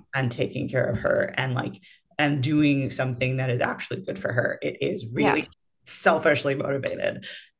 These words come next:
Speaker 2: Yeah,
Speaker 1: and
Speaker 2: I've
Speaker 1: just
Speaker 2: seen
Speaker 1: wanted this world.
Speaker 2: I've seen that happen where, like, I've known people who are the, the couple and the, this husband would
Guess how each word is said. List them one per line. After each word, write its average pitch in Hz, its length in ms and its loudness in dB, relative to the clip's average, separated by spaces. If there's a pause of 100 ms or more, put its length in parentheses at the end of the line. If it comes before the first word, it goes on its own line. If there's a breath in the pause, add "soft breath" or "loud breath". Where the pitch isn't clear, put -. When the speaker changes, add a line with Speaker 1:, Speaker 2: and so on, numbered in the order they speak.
(100)
Speaker 2:
Yeah, 262 160 6
Speaker 1:
and - 100 4
Speaker 2:
I've 302 100 6
Speaker 1:
just - 140 4
Speaker 2:
seen 294 120 -2
Speaker 1:
wanted 156 240 4
this 139 180 -6
world. - 460 4 (440 loud breath)
Speaker 2:
I've 262 140 6
seen 320 180 4
that - 160 4
happen 262 380 4
where, 190 520 0 (320)
like, 196 240 -4 (460)
I've 196 220 -2
known 196 220 2
people 202 280 -2
who 202 200 2
are 190 100 4
the, - 340 0 (140)
the 196 80 0
couple 196 380 -2
and 185 120 2
the, 185 140 -2 (160)
this - 140 -8
husband 185 760 0 (120)
would 185 400 2